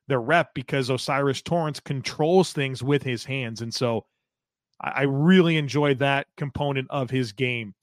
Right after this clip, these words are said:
Now, he did get beat on an inside rep in pass protection, but I thought he recovered well, where the defensive lineman was able to cross his face and really threaten the A gap.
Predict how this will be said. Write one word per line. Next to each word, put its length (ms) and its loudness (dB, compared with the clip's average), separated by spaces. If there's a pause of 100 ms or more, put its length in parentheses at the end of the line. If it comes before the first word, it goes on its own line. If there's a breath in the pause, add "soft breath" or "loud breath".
(300)
Now, 220 4
he 240 -2
did 300 8
get 320 2
beat 400 2
on 160 -2
an 100 0
inside 420 2
rep 460 2
in 180 -2
pass 300 -2
protection, 760 -6 (240)
but 120 2
I 80 2
thought 260 2
he 80 2
recovered 640 2
well, 400 2
where 320 0 (460)
the 420 0
defensive 460 0
lineman 320 2
was 160 2
able 180 2
to 140 -6
cross 440 0
his 160 -2
face 400 -2
and 80 -4
really 240 0
threaten 380 0
the 160 -6
A 180 -2
gap. 360 0